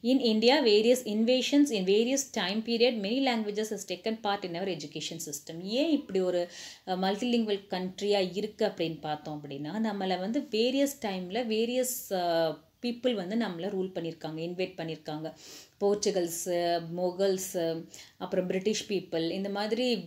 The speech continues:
variety of people வந்து நம்மள ரூல் பண்ணதுனால, அவங்க அவங்களுடைய லாங்குவேஜை இங்க நிலைநாட்டிட்டு போயிருக்காங்க.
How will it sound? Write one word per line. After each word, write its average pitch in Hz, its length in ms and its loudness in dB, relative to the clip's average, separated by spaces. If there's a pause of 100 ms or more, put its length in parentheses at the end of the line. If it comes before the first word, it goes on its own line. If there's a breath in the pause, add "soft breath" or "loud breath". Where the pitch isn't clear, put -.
(100)
variety 240 440 4
of 254 160 2
people 226 320 0
வந்து 202 200 -4
நம்மள 190 260 -4
ரூல் 196 240 -2
பண்ணதுனால, 165 460 -6
அவங்க 247 420 -2
அவங்களுடைய 233 400 0
லாங்குவேஜை 185 540 -2
இங்க 214 240 0
நிலைநாட்டிட்டு 170 580 -6
போயிருக்காங்க. 151 460 -10